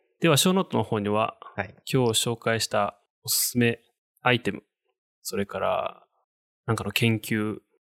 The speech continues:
Speaker 1: の、
Speaker 2: の、
Speaker 1: はい、
Speaker 2: 参考のもとをね。
Speaker 1: 参考のもととかですね。あとは紹介してるアプリとかも含めて、いろいろ貼っておきますので、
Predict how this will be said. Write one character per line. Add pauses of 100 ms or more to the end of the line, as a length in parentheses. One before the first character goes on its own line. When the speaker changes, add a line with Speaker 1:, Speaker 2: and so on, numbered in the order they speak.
Speaker 1:
の、 (500)
Speaker 2:
の、 (160)
Speaker 1:
は
い、
Speaker 2:
参
考
の
も
と
を
ね。
Speaker 1:
参
考
の
も
と
と
か
で
す
ね。 (320)
あ
と
は
紹
介
し
て
る (600)
ア
プ
リ
と
か
も
含
め
て、 (480)
い
ろ
い
ろ
貼
っ
て
お
き
ま
す
の
で、